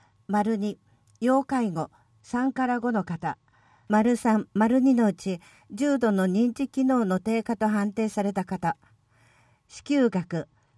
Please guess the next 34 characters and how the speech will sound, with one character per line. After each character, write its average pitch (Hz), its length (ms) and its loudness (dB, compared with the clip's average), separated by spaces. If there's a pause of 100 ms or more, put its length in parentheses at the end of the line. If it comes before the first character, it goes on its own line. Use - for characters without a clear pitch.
(120)
丸 214 320 2
一、 220 380 -4
丸 208 260 2
二、 196 240 -2 (140)
二 190 140 0
万 196 300 2
円。 180 220 -4 (540)
丸 214 260 0
三、 226 380 -2
四 214 300 2
万 196 240 0
円。 180 200 -4 (540)
申 277 280 0
請 262 220 0
方 240 280 0
法、 160 280 -6 (300)
九 311 140 -2
月 262 320 0
中 220 280 -2
旬、 202 280 -4 (400)
対 294 220 -4
象 311 200 -8
者 233 180 -6
と 214 100 -6
な 214 140 -2
る 196 140 -4
可 190 140 -6
能 254 200 -2
性 254 200 -4
の 254 100 0
あ 262 60 0
る 226 120 -2
方 202 240 -4
に 170 240 -2